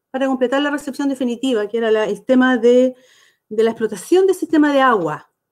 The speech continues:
¿ya? Porque dentro de toda la, dentro de todas la-, las observaciones que hizo, eh, la Contraloría respecto a, a esa patente, eh,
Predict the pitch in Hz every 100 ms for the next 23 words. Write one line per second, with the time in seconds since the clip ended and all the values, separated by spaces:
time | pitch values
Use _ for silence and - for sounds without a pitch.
0 | _ _ _ _ 208 226 262 254 277 277
1 | 220 - 302 349 359 370 370 - _ _
2 | 226 285 294 262 214 - 349 403 427 392
3 | 320 285 262 - _ _ 214 226 214 180
4 | 180 - 427 381 - 262 254 - 262 247
5 | 240 233 180 214 208 196 190 190 185 190
6 | 202 320 311 302 294 269 254 240 233 -
7 | _ _ _ - 208 226 247 - 247 247
8 | 240 208 277 330 330 359 370 403 _ _
9 | _ _ _ _ _ - - 247 247 240
10 | 240 233 233 226 220